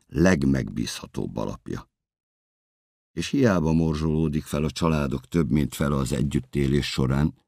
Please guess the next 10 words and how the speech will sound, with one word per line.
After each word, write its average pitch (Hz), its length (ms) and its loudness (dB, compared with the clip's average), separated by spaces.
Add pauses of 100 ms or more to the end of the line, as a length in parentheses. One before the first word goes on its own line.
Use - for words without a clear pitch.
(360)
a - 80 -14
családra 78 800 2
árnyék 62 580 0
sem 57 260 -4
vetülhet, - 720 -8 (280)
hisz - 180 -2
aki - 220 2
rávetíti 71 760 2
az 62 160 0
árnyékot, 71 680 0